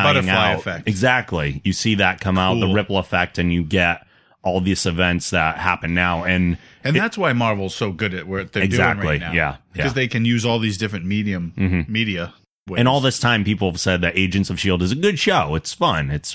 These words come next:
Speaker 2: whatever. But it's not what it could have been. And now it's really getting up to that level.
Speaker 1: Yeah.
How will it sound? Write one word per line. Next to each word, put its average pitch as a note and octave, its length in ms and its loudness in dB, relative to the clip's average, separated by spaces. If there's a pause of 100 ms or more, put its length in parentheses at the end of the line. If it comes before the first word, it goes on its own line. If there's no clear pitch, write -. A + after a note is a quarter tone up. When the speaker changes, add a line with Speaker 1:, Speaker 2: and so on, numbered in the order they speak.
(120)
Speaker 2:
whatever. E2+ 400 0
But F#2 500 0
it's G2 220 -2
not F#2 220 2
what F2+ 120 2
it D#2 120 -8
could G#2+ 160 0
have D#2+ 140 -2
been. E2 420 2 (440)
And F2+ 280 2
now E2+ 460 2
it's E2+ 280 -2
really E2 920 2 (100)
getting D#2+ 340 0
up D2+ 140 -4
to - 100 -8
that D2 240 -2
level. C#2 460 -4
Speaker 1:
Yeah. G2 260 -4